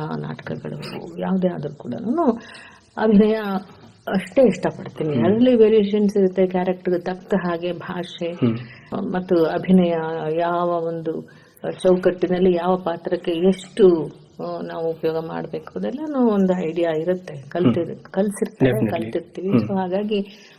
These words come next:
Speaker 1: ಮಾಡ್ತಾ ಹೋಗ್ತೀವಿ.
Speaker 2: ಖಂಡಿತ ಮೇಡಮ್. ಈಗ, ಆ, ಹೇಳಿದ್ರಿ ಮೇಡಮ್, ಯಾವುದೋ ಒಂದು ಅಭಿನಯಕ್ಕೂ ನಾನು ಅದಕ್ಕೆ ಜೀವ ತುಂಬೋ ಪ್ರಯತ್ನವನ್ನ ಮಾಡ್ತೀನಿ ಅಂತ. ಯಾವ ರೀತಿ ಪ್ರಿಪರೇಷನ್ ಅನ್ನ ಮಾಡ್ತೀರಿ ಒಂದು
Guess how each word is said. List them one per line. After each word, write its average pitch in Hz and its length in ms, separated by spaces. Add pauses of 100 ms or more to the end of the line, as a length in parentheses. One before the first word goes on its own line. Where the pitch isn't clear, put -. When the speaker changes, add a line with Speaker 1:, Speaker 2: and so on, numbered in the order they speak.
Speaker 1:
ಮಾಡ್ತಾ 160 280
ಹೋಗ್ತೀವಿ. - 480
Speaker 2:
ಖಂಡಿತ 110 440
ಮೇಡಮ್. - 260 (460)
ಈಗ, 175 120 (320)
ಆ, 123 220
ಹೇಳಿದ್ರಿ 131 340
ಮೇಡಮ್, 110 260
ಯಾವುದೋ 120 320
ಒಂದು 139 300
ಅಭಿನಯಕ್ಕೂ 131 500
ನಾನು 131 280
ಅದಕ್ಕೆ 123 220
ಜೀವ 127 240
ತುಂಬೋ 131 220
ಪ್ರಯತ್ನವನ್ನ 123 460
ಮಾಡ್ತೀನಿ 107 440
ಅಂತ. 104 160 (460)
ಯಾವ 180 180
ರೀತಿ 208 180
ಪ್ರಿಪರೇಷನ್ 160 520
ಅನ್ನ 131 140
ಮಾಡ್ತೀರಿ 117 360
ಒಂದು 131 280